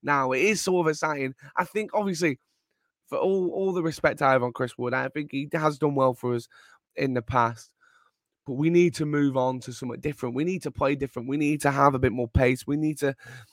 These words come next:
you know, really maybe, maybe Dyche needs to maybe look at this team now and go, "All right, let's change our tactics then."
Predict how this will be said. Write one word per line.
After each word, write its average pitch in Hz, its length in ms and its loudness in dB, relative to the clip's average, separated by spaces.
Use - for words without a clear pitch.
you 147 160 4
know, 135 140 6
really 147 420 2
maybe, 139 400 -4
maybe 165 360 0
Dyche 147 400 2
needs 156 220 -2
to 147 80 -4
maybe 156 380 0
look 160 300 2
at 123 120 4
this 139 280 4
team 151 280 8
now 131 220 6
and 131 80 0
go, 135 180 10
"All 139 100 8
right, 147 240 8
let's 120 240 0
change 147 420 0
our 127 140 4
tactics 123 540 -4
then." 117 260 -8